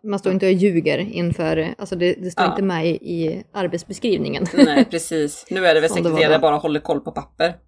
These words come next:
Speaker 2: känns det som.
Speaker 1: Ja, men lite så.
Speaker 2: Ja, eller jag vet inte, jag ska inte
Speaker 1: Kan-,
Speaker 2: ropa hej.
Speaker 1: kanske att den har snygga ben också.
Speaker 2: Ja. Ja, det är nog ett plus, tror jag. <laughs>
Speaker 1: Ja, men det tror jag. Det,
Speaker 2: Ja.
Speaker 1: det är fortfarande, det är fortfarande en schysst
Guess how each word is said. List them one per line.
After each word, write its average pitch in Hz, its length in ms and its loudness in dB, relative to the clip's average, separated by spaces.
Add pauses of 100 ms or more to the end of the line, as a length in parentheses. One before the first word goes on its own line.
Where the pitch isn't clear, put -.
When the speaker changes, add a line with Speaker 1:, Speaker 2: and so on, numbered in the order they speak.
Speaker 2:
känns - 260 -6
det 285 80 -10
som. - 100 -6
Speaker 1:
Ja, 233 60 0
men 240 220 6
lite 214 280 -2
så. - 80 -4
Speaker 2:
Ja, 196 160 6
eller 208 160 4
jag 175 100 2
vet 220 260 2
inte, 233 160 0
jag - 80 -4
ska - 100 -10
inte 208 220 -8 (240)
Speaker 1:
Kan-, 208 180 -4
Speaker 2:
ropa 202 180 -8
hej. 190 140 -6
Speaker 1:
kanske 208 280 -2
att - 60 -6
den 202 100 -2
har 175 80 2
snygga 175 320 -6
ben 226 220 2
också. - 260 -12 (220)
Speaker 2:
Ja. 220 320 10 (540)
Ja, - 80 -18 (100)
det 156 60 -6
är 151 120 -4
nog - 80 -2
ett 233 100 -4
plus, - 300 4
tror 220 180 2
jag. 247 200 6 (540)
<laughs> 277 240 -2 (600)
Speaker 1:
Ja, - 80 -8
men 196 160 2
det 415 200 6
tror 180 140 -2
jag. 185 180 -6 (140)
Det, - 160 -16
Speaker 2:
Ja. 190 240 2
Speaker 1:
det 202 60 6
är 208 100 4
fortfarande, 302 360 0
det 175 120 0
är 175 60 0
fortfarande 277 360 -6
en 170 80 -4 (420)
schysst - 360 -16